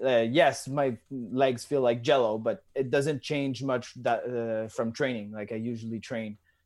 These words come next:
a few hours and then do my am rap, ten minutes of clean and jerks at three fifteen. So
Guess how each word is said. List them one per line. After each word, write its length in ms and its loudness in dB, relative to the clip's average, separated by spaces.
a 20 -18
few 240 0
hours 420 4
and 140 -6
then 300 -6
do 120 -8
my 480 -10
am 220 -6
rap, 240 -6
ten 180 -8
minutes 320 -8
of 160 -10
clean 220 -8
and 80 -8
jerks 280 -10
at 140 -16
three 140 -10
fifteen. 440 -8
So 240 -12